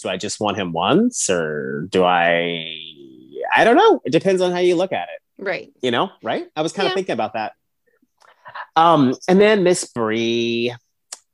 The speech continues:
Speaker 1: it was so funny 'cause Bree keeps drug, giving drug into these dates that she's not crazy about.
Speaker 2: Yeah.
Speaker 1: And
Speaker 2: These
Speaker 1: their
Speaker 2: outdoorsy
Speaker 1: date
Speaker 2: dates.
Speaker 1: Yeah, and their date just did not look fun. I mean, if you're gonna go camping, yeah, let's hike up in Colorado and go. But it was just kinda, like, in the middle of the woods,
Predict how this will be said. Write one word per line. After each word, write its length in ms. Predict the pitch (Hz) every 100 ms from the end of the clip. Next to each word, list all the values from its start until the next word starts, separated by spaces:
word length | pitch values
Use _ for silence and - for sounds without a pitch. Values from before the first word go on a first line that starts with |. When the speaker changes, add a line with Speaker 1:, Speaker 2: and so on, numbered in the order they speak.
| -
Speaker 1:
it 100 | 190
was 120 | 240
so 200 | - 403
funny 400 | 392 - 185 156
'cause 180 | 120 135
Bree 300 | 123 147 277
keeps 360 | - 277 180 -
drug, 480 | - 131 139 135
giving 320 | 143 143 135 123
drug 300 | 113 113 135
into 160 | 127
these 220 | 120 110
dates 420 | 107 98 101 135 -
that 120 | 120
she's 200 | 127 117
not 220 | 120 -
crazy 400 | - 95 98 131
about. 420 | 143 180 214 202 -
Speaker 2:
Yeah. 360 | 196 180 143 175 - _ _ _ _ -
Speaker 1:
And 240 | 165 151
Speaker 2:
These 180 | 143 196
Speaker 1:
their 160 | 180 247
Speaker 2:
outdoorsy 40 |
Speaker 1:
date 200 | 214 196
Speaker 2:
dates. 420 | 180 170 160 _ _ _ _ _ -
Speaker 1:
Yeah, 280 | 208 143 123
and 80 | 196
their 100 | 339
date 380 | 349 285 185
just 160 | 202 -
did 100 | 165
not 220 | 131 139
look 160 | 151 117
fun. 600 | - 98 98 113 143 151
I 80 | -
mean, 300 | 160 160 156
if 160 | 160 151
you're 60 | 254
gonna 140 | 311
go 120 | 208
camping, 540 | 147 120 113 113 123 147
yeah, 160 | 208
let's 240 | 170 160 -
hike 220 | 139 139
up 160 | 156 143
in 80 |
Colorado 580 | 127 127 123 113 113 117
and 140 | 117 113
go. 320 | 117 120 123
But 100 | 131
it 100 | 123
was 120 | 175
just 260 | 254 - -
kinda, 160 | 294
like, 240 | 202 139 135
in 60 |
the 80 | 123
middle 200 | 120 123
of 60 | 120
the 80 |
woods, 480 | 107 95 98 104 101